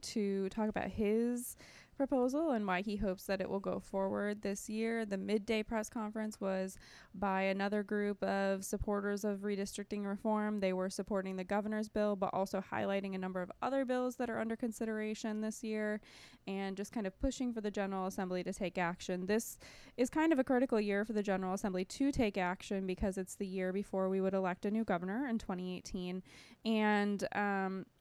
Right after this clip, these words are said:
the congressional lines are drawn with the,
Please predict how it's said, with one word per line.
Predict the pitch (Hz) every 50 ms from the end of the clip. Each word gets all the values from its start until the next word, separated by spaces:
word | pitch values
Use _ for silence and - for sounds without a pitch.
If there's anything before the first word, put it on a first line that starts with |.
| - -
the | - 214 196 190 220 220 214 208 208 202 202 202 202 190 - - - - - - - - - - - - - _ _ _ _ _ _ _ -
congressional | - 247 226 226 233 240 - 269 247 226
lines | 220 214 208 208 208
are | 190 180
drawn | 180 - 214 226 247 262 247 233 214 208 196 196 190
with | 185 196 208 202 - -
the, | 196 185 208 196 190 185 185 180 180 185 196